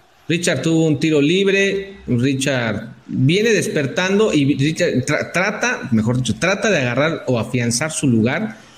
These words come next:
porque ayer estaba to-, bueno, no tocado, pero estaba fatigado, según el profe André, Jonathan Dos Santos, pero Richard Sánchez, cuando jugaron los tres juntos, o sea, Jonathan, él y, y, y Fidalgo,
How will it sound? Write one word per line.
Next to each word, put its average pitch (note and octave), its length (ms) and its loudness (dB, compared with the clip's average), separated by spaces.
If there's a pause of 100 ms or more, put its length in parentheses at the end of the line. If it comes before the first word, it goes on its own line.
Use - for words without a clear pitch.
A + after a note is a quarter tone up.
(200)
porque C3 280 0
ayer C3 380 2
estaba B2+ 1040 0
to-, - 200 -2
bueno, F4 200 2
no F#4 120 2
tocado, D#3+ 520 0
pero C3 140 2
estaba F3 260 0
fatigado, C#3+ 600 0
según C3+ 480 2
el A#2 120 0
profe C3+ 280 0
André, B2+ 320 0 (560)
Jonathan D3 500 2
Dos C3 160 2
Santos, G3+ 360 0
pero A#2+ 260 2
Richard F3+ 320 0
Sánchez, F3 520 0 (120)
cuando B2+ 260 2
jugaron D#3 420 2
los C3+ 340 0
tres D3+ 600 0 (180)
juntos, D#3+ 400 0
o A2 40 -2
sea, A2 180 0
Jonathan, B2+ 640 0
él B2 220 2
y, A2 260 0
y, G#2+ 300 0
y G#2+ 40 0
Fidalgo, B2 600 0